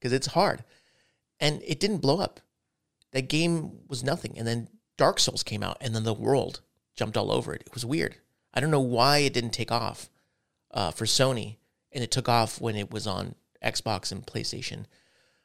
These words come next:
But, um, so I started it up, and there's really, you kinda have to figure things out in this game, and you guys, you guys know this. So I'm walking around, trying not to die.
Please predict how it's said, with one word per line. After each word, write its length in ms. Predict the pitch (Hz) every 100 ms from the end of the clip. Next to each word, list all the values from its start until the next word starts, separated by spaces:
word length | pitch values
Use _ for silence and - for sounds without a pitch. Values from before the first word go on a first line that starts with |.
| _ _
But, 300 | - 120 -
um, 400 | 120 110 107 107 - _ _ _ _ _ _ _ _
so 180 | - 170
I 60 | 180
started 320 | 170 139 117 104
it 60 |
up, 240 | 104 107 -
and 160 | 120 131
there's 220 | 147 143
really, 480 | 151 139 123 113 - _ _ _ _ _ _ _ _ _ _ _ _ _ _ _ _ _ _ _
you 160 | 156 170
kinda 280 | 170 185 190
have 120 | 180
to 80 | 117
figure 360 | - 131 120
things 280 | 113 110 107
out 220 | 98 92 -
in 100 | 107
this 140 | 95
game, 260 | - 104 -
and 100 | 127
you 60 | 147
guys, 320 | 123 113 -
you 100 | 120
guys 240 | 104 104
know 140 | - -
this. 300 | - - - _ _ _ _ _ -
So 220 | - 135
I'm 120 | 147
walking 360 | 120 113 113 104
around, 400 | 101 101 98 104
trying 340 | - - 139
not 160 | 104 -
to 60 |
die. 640 | 143 107 98 98 98 95